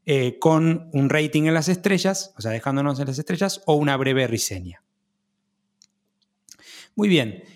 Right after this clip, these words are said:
el día de hoy <clears throat> tengo el gran gusto, eh, y honor de conversar con una tremenda referente. Eh, ella está en Barcelona, en España,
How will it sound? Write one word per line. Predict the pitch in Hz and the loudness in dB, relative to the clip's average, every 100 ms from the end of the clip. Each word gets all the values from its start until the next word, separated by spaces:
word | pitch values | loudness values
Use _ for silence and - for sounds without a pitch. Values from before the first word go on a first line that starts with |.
| _ | _
el | - | 0
día | 165 220 | 4 6
de | 180 | 8
hoy | 180 208 185 185 - | 6 4 0 -10 2
<clears throat> | 175 147 - - | 4 6 2 -6
tengo | - 170 165 151 - | -2 2 4 2 0
el | 127 | -2
gran | 139 165 165 | 0 2 4
gusto, | 156 151 156 156 156 - _ | 2 4 4 4 0 -16 _
eh, | 123 113 104 - _ _ _ _ | -4 -4 -4 -12 _ _ _ _
y | - | -4
honor | 123 175 160 117 - | -2 0 0 -4 -12
de | 120 123 | -6 -4
conversar | 143 165 156 127 143 143 | 0 2 0 0 -2 -2
con | - | -2
una | 131 147 147 | 0 0 0
tremenda | - 123 139 131 | -4 -2 0 0
referente. | 120 - 110 104 131 160 - _ _ - | -2 -6 -6 -6 -4 -6 -8 _ _ -8
Eh, | 113 98 92 _ | -8 -8 -14 _
ella | - 120 | -8 -6
está | 120 - 123 120 - - | -6 -4 -4 -4 -10 -12
en | 113 107 101 | -10 -10 -10
Barcelona, | 101 101 151 190 190 185 - - - | -10 -4 0 0 0 -4 -16 -20 -8
en | 117 | -6
España, | - 143 120 123 165 - | -2 -2 0 -2 -4 -10